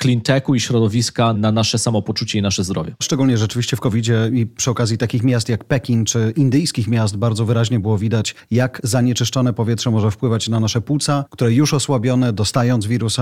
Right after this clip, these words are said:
Speaker 2: mogą się mieć jeszcze gorzej, ale jak nawet popatrzymy na te spółki, o których w tej naszej audycji chcielibyśmy pogadać, mamy Syntoil, mamy Sunroofa, mamy Early między innymi i patrząc po pieniądzach, które trzeba wyłożyć, to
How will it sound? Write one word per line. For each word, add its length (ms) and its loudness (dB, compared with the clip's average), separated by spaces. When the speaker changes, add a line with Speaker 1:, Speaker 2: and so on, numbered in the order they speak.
Speaker 2:
mogą 300 0
się 140 0
mieć 220 0
jeszcze 240 -2
gorzej, 300 2
ale 140 0
jak 120 0
nawet 180 2
popatrzymy 400 0
na 100 0
te 100 0
spółki, 340 -2
o 80 0
których 400 -4
w 40 -12
tej 140 -2
naszej 260 -2
audycji 300 -2
chcielibyśmy 400 -2
pogadać, 460 -2
mamy 180 0
Syntoil, 420 0
mamy 200 2
Sunroofa, 400 0
mamy 260 2
Early 360 2
między 280 4
innymi 380 4
i 120 -4
patrząc 480 0
po 160 0
pieniądzach, 760 2
które 260 -2
trzeba 320 0
wyłożyć, 640 0
to 240 2